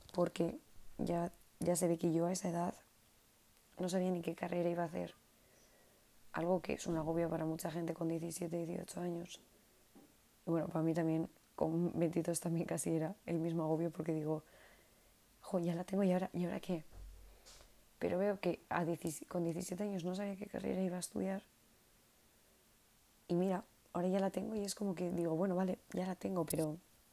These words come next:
what now? ¿Ahora qué?". Entonces, eh, ese es un ejemplo, pero justo considero que los años de adolescencia, los primeros años de los veinte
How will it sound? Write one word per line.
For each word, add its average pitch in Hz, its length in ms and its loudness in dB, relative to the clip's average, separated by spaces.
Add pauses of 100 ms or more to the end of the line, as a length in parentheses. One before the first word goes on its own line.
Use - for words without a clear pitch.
(920)
what 202 220 8
now? 180 280 4
¿Ahora 175 180 2
qué?". 156 240 -2 (1500)
Entonces, 185 600 2 (1300)
eh, 180 200 8
ese - 220 4
es - 140 -4
un 180 80 2
ejemplo, 170 440 0
pero 165 280 2 (1600)
justo 208 520 0 (120)
considero 185 500 4
que 165 320 4
los 170 260 2
años 185 300 0
de 170 200 0
adolescencia, 170 1080 0
los 170 180 0
primeros 180 460 0
años 170 280 -2
de 165 100 2
los 160 160 -2
veinte 175 420 -4